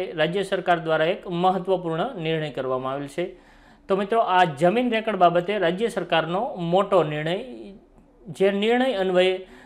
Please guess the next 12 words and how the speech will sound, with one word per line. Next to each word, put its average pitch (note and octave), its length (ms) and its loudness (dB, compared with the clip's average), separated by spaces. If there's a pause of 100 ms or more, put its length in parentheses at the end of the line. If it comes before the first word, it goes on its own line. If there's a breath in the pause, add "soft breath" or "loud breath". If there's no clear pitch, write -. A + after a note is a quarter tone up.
(140 loud breath)
સાત F#3 300 4
બારની A3+ 400 2
નકલો F3+ 440 2 (260)
કાઢી F3+ 260 6
શકશો G3 400 0 (220)
તમારી F#3 300 4
જાતે. C#3+ 420 0
જી D3+ 320 -2
હા G3 160 6
મિત્રો, F3 340 0 (440 loud breath)
તમે G#3 220 2
તમારા F#3+ 460 2